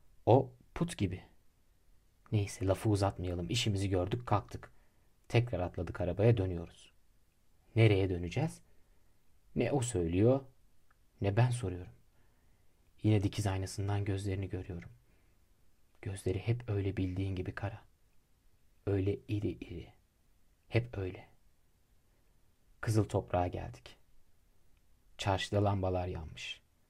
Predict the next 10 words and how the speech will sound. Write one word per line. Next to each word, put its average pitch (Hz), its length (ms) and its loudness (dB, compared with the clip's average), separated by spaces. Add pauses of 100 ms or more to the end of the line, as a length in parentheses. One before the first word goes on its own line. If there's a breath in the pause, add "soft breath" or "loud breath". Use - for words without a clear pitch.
(400)
Durdum 110 320 8
önünde 95 300 0
manavın. 87 420 -6
Açtım 120 400 -2
kapıyı. - 340 2
Kadın 107 240 4
indi, 92 240 0
yürüdü. 98 380 2 (460)
Saptı, 107 640 -2 (240)
kayboldu. 85 540 -2